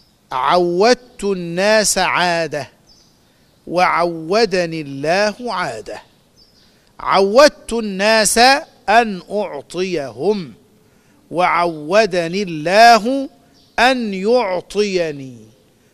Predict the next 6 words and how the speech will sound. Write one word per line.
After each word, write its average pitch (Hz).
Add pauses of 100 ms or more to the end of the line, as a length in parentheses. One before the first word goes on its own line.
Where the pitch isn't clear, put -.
(100)
فأخشى 165 (840)
إن 208
قطعت 185
عادتي 165
مع 175
الناس 220